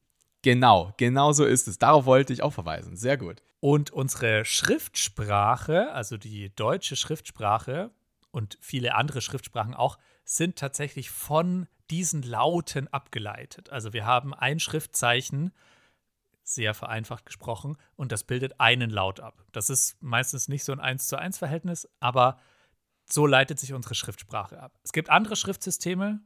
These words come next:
Speaker 2: Chinesisch zum Beispiel,
Speaker 1: Mhm.
Speaker 2: ist keine phonologische, phonetische Schrift, aber so ungefähr funktioniert unsere Schrift. Es kommt, die kommt vom Laut, von diesem Gedanken, den Laut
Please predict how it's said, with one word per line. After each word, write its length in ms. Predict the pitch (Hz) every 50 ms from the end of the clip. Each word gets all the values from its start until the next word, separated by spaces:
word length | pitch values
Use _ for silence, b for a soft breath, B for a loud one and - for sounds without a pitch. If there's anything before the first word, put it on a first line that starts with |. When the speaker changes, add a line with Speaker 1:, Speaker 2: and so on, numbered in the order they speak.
| _ _ _ _ _ _
Speaker 2:
Chinesisch 500 | - - 120 117 127 156 175 170 - -
zum 120 | - 151
Beispiel, 460 | 147 151 160 - - 147 143 147 160 160
Speaker 1:
Mhm. 80 | 131
Speaker 2:
ist 160 | 113 107 127 165
keine 420 | - 123 123 131 135 135 135 143 - _
phonologische, 2000 | - - - - - - - - 147 151 160 151 156 156 143 147 147 143 143 139 139 139 135 131 135 135 131 135 147 165 165 - 180 - - 160 160 170 165 b b b b b
phonetische 880 | _ - - 131 123 123 123 156 160 - 156 147 - 151 147 151 156 -
Schrift, 560 | - - - - - 160 170 - - - - b b b b b b b b b b b b b b _ _ _ _ _ _ _ _ _
aber 680 | 120 120 127 135 139 131 127 123 123 123 123 120 - _ _ _ _ _ -
so 240 | - 156 175 190 175
ungefähr 680 | 160 160 156 - - 143 131 131 131 131 131 131 - _ _ _ _ _ _ _
funktioniert 560 | _ - - 139 131 - - 131 131 127 - _ _ _ _
unsere 260 | - 127 - - 120
Schrift. 320 | 110 - - 127 - - -
Es 100 | 117 -
kommt, 320 | - 139 131 135 131 -
die 60 | 120
kommt 400 | 104 - - 147 143 170 185 -
vom 280 | - - 139 135 135 135
Laut, 380 | 127 123 110 110 104 92 - -
von 360 | - - - 120 123 127 120
diesem 300 | 127 127 120 117 120 110
Gedanken, 480 | - 110 - 113 117 127 - - 139
den 140 | 120 113 107
Laut 380 | 110 110 113 135 139 - -